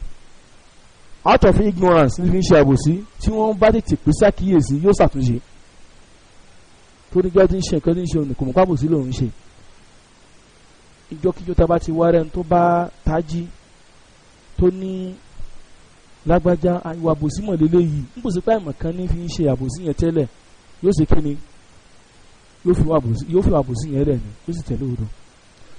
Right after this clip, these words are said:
Ṣùgbọ́n àwọn tó bá ṣe pé wọ́n ń lo ìfẹ́ inú ṣàbòsí, kò sí ní tó fẹ́ sọ o. Wọ́n máa yí ọ̀pọ̀ náà ni. Torí pé ó ti níbi táwọn ní fókọ̀sì tí wọ́n sí.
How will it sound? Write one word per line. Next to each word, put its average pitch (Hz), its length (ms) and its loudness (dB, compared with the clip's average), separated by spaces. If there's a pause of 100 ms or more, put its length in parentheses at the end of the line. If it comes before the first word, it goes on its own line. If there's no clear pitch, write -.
Ṣùgbọ́n 208 160 0
àwọn 202 60 0
tó 196 60 -2
bá 202 100 6
ṣe 185 120 4
pé 208 100 2
wọ́n 202 240 0
ń 196 60 -6
lo 180 80 6
ìfẹ́ 175 220 4
inú 202 120 -4
ṣàbòsí, 170 480 2 (220)
kò 156 80 -8
sí 160 140 -12
ní 156 60 -14
tó 151 100 -4
fẹ́ 147 160 2
sọ 139 140 -4
o. 123 140 -4 (880)
Wọ́n 185 120 -4
máa 156 140 2
yí 160 160 0
ọ̀pọ̀ 143 260 2
náà 156 160 2
ni. 113 100 -8 (840)
Torí 151 120 -2
pé 170 100 -4
ó 165 40 0
ti 156 120 -2
níbi 151 240 -8
táwọn 160 320 -2
ní 151 60 -10
fókọ̀sì 147 460 -6
tí 131 120 -10
wọ́n 117 140 -8
sí. 127 160 -10